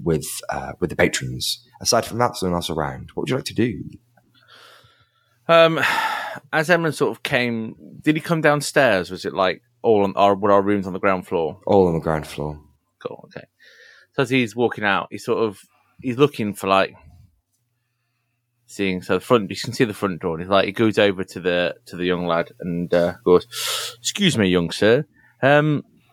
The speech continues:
Speaker 2: I need to work some out. You got out you need shifting about, or you got anything heavy out back?"
Speaker 1: You said "out"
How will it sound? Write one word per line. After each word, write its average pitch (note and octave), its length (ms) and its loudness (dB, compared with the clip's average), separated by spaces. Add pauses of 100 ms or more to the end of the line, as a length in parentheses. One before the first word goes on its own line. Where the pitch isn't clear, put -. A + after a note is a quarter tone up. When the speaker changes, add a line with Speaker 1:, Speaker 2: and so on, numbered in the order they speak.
(760)
Speaker 2:
I - 1080 -6
need D#3 200 4
to A#2+ 300 -2 (500)
work A#2 440 0
some G#2+ 220 -2 (840)
out. G2+ 240 0
You B2 80 -4
got D#3+ 220 -2
out C#3+ 240 0
you C3 60 -2
need C3+ 280 0
shifting - 400 -2
about, B2 480 4
or G#2+ 720 4 (760)
you A2+ 100 -2
got A#2 60 2
anything G#2+ 260 -4
heavy G#2+ 240 0
out G2 220 0
back?" - 380 -2 (1400)
Speaker 1:
You A#2+ 140 -6
said - 440 0
"out" G#2 260 2